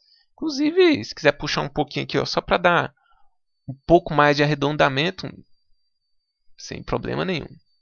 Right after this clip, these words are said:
Aqui a base da, da, da mão a gente só dá uma levantada aqui um pouco. Só pra dar um volume, né?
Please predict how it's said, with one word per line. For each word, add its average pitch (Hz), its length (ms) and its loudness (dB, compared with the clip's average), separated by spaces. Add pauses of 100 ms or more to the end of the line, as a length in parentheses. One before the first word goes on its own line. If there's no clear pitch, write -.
(2250)
Aqui 196 580 -2
a 180 80 6
base 156 460 4
da, 147 240 2 (320)
da, 127 400 4
da 127 180 2
mão 131 300 0
a 139 80 0
gente 135 260 -6
só - 160 -6
dá 135 160 -4
uma 180 320 -6
levantada 127 680 -6
aqui - 200 -10
um - 120 -12
pouco. - 580 -6 (1900)
Só - 120 -18
pra - 160 -8
dar - 100 -4
um 123 140 -4
volume, 147 560 -6
né? 160 220 -10